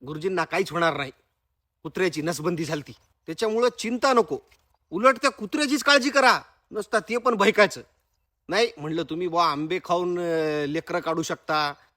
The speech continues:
उद्या गुरुजी म्हणतील की कुत्रे चावून घ्या, पुरुषार्थ वाढेल, तर तुम्ही कुत्रे बी डसून घेसान. अरे,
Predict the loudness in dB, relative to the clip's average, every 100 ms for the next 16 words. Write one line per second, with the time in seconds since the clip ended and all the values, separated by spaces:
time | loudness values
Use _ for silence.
0 | _ -2 -2 0 -4 -2 -2 -2 0 0
1 | 0 -8 _ _ -2 -2 -2 -6 -2 0
2 | 2 2 2 4 6 4 -2 -4 2 2
3 | 2 4 4 4 0 -4 -12 -6 -6 -2
4 | -4 -4 -2 0 2 2 2 0 -2 -2
5 | -4 -6 -12 _ _ _ -8 -4 0 2
6 | 2 0